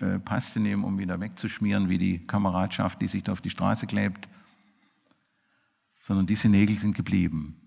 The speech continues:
bis er tot war. Weißt du, da gehöre ich hin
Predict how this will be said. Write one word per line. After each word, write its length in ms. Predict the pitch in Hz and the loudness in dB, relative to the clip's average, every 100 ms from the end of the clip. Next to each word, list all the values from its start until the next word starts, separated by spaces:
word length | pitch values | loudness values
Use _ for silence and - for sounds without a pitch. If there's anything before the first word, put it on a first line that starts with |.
| - _ _ _ _ _ _ _ _ _ _ _ _ _ - | -20 _ _ _ _ _ _ _ _ _ _ _ _ _ 0
bis 300 | 101 - - | 0 0 -4
er 340 | 95 98 92 - | -4 -4 -6 -16
tot 300 | - 85 78 73 | -8 -8 -6 -8
war. 260 | 78 78 - _ _ _ _ _ _ _ _ _ - | -10 -12 -20 _ _ _ _ _ _ _ _ _ -10
Weißt 260 | 92 95 - | -6 -4 -4
du, 60 | |
da 100 | 95 | -4
gehöre 240 | 98 98 95 | -2 -2 0
ich 200 | 92 - | -2 -2
hin 360 | 76 80 76 | -4 -4 -8